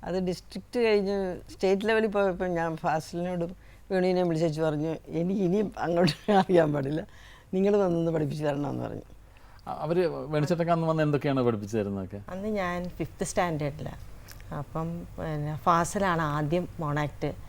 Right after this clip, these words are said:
Speaker 3: അമ്മച്ചി പഠിപ്പിച്ച ആ മോണാക്ട് ഒന്നും കൂടെ മോഡേണൈസ് ചെയ്ത് ഫാസിൽ പഠിപ്പിച്ചു. അത് ഞാൻ പിന്നെ ഫിഫ്ത് സ്റ്റാൻഡേർഡിൽ ഒരു ചെറിയൊരു യൂത്ത് ഫെസ്റ്റിവലിന് അത് പ-, ചെയ്തു.
Speaker 2: ഉം.
Speaker 3: അന്നൊരു സ-, സമ്മാനവും കിട്ടി.
Speaker 2: ഉം.
Speaker 3: അത് കഴിഞ്ഞിട്ട് പിന്നെ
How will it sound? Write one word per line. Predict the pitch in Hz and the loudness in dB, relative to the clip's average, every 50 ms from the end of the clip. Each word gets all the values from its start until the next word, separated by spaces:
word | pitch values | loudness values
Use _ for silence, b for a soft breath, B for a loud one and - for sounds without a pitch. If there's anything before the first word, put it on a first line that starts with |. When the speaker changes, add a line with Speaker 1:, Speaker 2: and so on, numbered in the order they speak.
| B B B B B B B | B B B B B B B
Speaker 3:
അമ്മച്ചി | - 170 185 208 202 - 285 | -6 -4 -4 -4 0 2 4
പഠിപ്പിച്ച | 254 220 185 170 202 196 - | 4 4 2 0 -4 -4 -2
ആ | 202 190 | -2 -2
മോണാക്ട് | 190 190 175 156 156 165 170 160 - 190 | -2 -4 -4 -2 -2 -4 -4 -4 -4 -6
ഒന്നും | 165 160 156 175 175 | -4 -4 -4 -6 -6
കൂടെ | 175 190 196 185 208 202 - - - - | -6 -6 -4 -4 -6 -6 -8 -12 -8 -2
മോഡേണൈസ് | 175 156 151 160 151 165 165 180 196 202 - - | 0 2 2 2 2 2 2 2 0 0 0 0
ചെയ്ത് | 196 156 135 135 180 254 285 - - - - | 2 2 2 0 -2 -4 -6 -8 -12 -10 0
ഫാസിൽ | - 175 156 139 - 151 | 0 2 2 2 -2 -2
പഠിപ്പിച്ചു. | 151 156 135 139 - - - - - 220 247 B B B B B B B B - | -4 -4 -4 -6 -8 -10 -10 -10 -10 -10 -10 B B B B B B B B -4
അത് | 175 175 180 190 190 | -2 -2 0 0 0
ഞാൻ | 180 175 170 170 175 180 175 170 - - - - | 0 0 0 0 0 -2 -2 -4 -8 -12 -8 -6
പിന്നെ | 185 170 165 165 | -4 -4 -2 -4
ഫിഫ്ത് | 156 - 165 - - 165 - | -2 -4 -6 -6 -6 -6 0
സ്റ്റാൻഡേർഡിൽ | - 185 170 160 156 170 160 151 160 170 | 2 2 2 2 0 0 -2 0 -2 -2
ഒരു | - - 180 175 175 175 B B B B B B B B - - | -2 -2 -2 -2 -4 -4 B B B B B B B B 2 4
ചെറിയൊരു | 190 180 185 180 180 175 160 170 | 4 6 6 4 4 2 2 2
യൂത്ത് | 170 156 156 147 - 170 | 2 2 0 0 0 -2
ഫെസ്റ്റിവലിന് | 151 143 - - 165 151 143 151 | -2 -2 -2 -2 -2 0 0 0
അത് | 143 147 | -2 -2
പ-, | 151 - - 156 151 151 151 156 151 147 - | -4 -4 -4 -4 -4 -4 -4 -6 -6 -4 0
ചെയ്തു. | - 156 139 123 131 196 285 - - - - | 2 2 2 2 0 -4 -6 -6 -10 -10 -8
Speaker 2:
ഉം. | - - - - - | -8 -8 -8 -6 -4
Speaker 3:
അന്നൊരു | 175 165 170 175 165 | -2 0 0 -2 -2
സ-, | 175 - 196 180 170 170 175 - | -2 -4 -2 -2 -2 -4 -4 -4
സമ്മാനവും | - 165 165 160 160 156 156 160 147 127 | -4 -2 0 0 2 2 0 0 0 -2
കിട്ടി. | 127 127 - - 247 294 - - - | -4 -4 -4 -6 -8 -8 -8 -12 -12
Speaker 2:
ഉം. | - - - - - - - - - | -12 -10 -10 -12 -14 -14 -14 -8 -4
Speaker 3:
അത് | 170 170 | -2 0
കഴിഞ്ഞിട്ട് | 170 180 185 185 185 190 190 202 | 0 0 0 -2 -4 -4 -4 -2
പിന്നെ | 180 190 175 170 180 180 | -2 -2 -2 -2 -4 -4